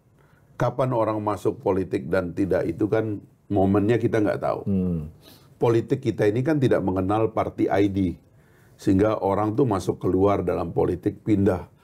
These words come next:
Speaker 1: partai itu dahsyat sekali.
Speaker 2: Bukannya waktu itu Bang Fahri konteksnya karena Gibran anak presiden, janganlah
Speaker 1: Ya,
Speaker 2: masuk ke
Speaker 1: da-,
Speaker 2: sana,
Speaker 1: makanya
Speaker 2: karena
Speaker 1: saya
Speaker 2: merusak
Speaker 1: mau, mau
Speaker 2: reputasi.
Speaker 1: ceritakan itu, ya kan.
Speaker 2: Hmm.
Speaker 1: Nah, sekarang, eh, pada waktu itu dia masih muda dan dikenal sebagai orang berusaha, ya kan.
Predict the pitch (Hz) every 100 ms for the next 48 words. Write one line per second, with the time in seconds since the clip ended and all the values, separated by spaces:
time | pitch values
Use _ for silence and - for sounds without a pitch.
0 | _ - 92 87 110 101 107 123 98 90
1 | - - - - 151 165 165 156 - 147
2 | 143 180 160 131 127 131 117 143 175 127
3 | 123 123 127 - 170 165 127 117 113 113
4 | 110 113 98 117 110 101 107 - 95 -
5 | 92 71 82 104 127 120 180 147 151 131
6 | 127 113 117 123 110 151 147 143 151 131
7 | 131 127 135 135 117 131 123 131 123 104
8 | 85 - 120 107 110 _ _ _ _ _
9 | - 113 - 180 190 156 165 - 120 117
10 | 110 - _ - - 117 123 123 107 117
11 | 98 151 117 104 95 104 95 95 117 131
12 | 107 95 98 92 98 104 92 87 87 85
13 | 85 82 78 78 85 82 85 87 110 143
14 | 143 _ _ 98 92 113 131